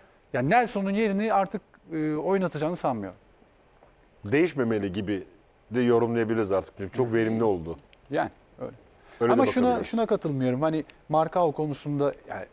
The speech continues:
Speaker 1: etik olarak evet yaptı, çok yanlış bir
Speaker 2: Tabii
Speaker 1: şey.
Speaker 2: ki.
Speaker 1: Ama Galatasaray Marcao'ya mecbur bence değildi ama hani şey,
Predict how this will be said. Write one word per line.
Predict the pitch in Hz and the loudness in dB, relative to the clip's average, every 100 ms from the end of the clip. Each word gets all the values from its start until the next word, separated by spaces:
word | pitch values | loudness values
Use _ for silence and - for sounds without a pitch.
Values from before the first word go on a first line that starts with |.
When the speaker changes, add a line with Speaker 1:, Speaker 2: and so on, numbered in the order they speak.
| _ | _
Speaker 1:
etik | 139 175 160 | -6 -4 0
olarak | 151 143 143 | 2 2 2
evet | 135 104 - | 0 0 0
yaptı, | 135 - 131 | -2 -2 -4
çok | 147 127 | -4 -2
yanlış | 131 127 143 - | 0 0 -2 -4
bir | |
Speaker 2:
Tabii | 113 | 0
Speaker 1:
şey. | 208 | 0
Speaker 2:
ki. | 208 - - | 0 -8 -6
Speaker 1:
Ama | - 160 | 0 4
Galatasaray | 156 180 175 160 160 | 4 2 0 0 0
Marcao'ya | 156 156 - 160 160 | 2 0 0 0 0
mecbur | 156 156 147 175 - - - - _ _ | 0 -2 -2 -4 -6 -14 -20 -20 _ _
bence | 160 117 175 | -2 0 -2
değildi | 262 247 143 196 | 0 2 4 2
ama | 285 339 180 - - - | 2 2 0 -4 -16 -10
hani | - 143 - - - | -2 -2 -2 -10 -16
şey, | - 196 240 | 2 4 4